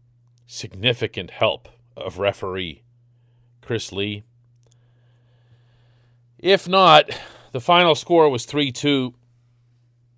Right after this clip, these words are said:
Anthony Beauvillier scoring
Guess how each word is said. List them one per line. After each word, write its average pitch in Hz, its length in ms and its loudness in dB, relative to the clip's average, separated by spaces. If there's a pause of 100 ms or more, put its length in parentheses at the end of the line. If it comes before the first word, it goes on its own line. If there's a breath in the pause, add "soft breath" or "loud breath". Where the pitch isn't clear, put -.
(720)
Anthony 135 380 -2
Beauvillier 120 580 0
scoring 117 560 -2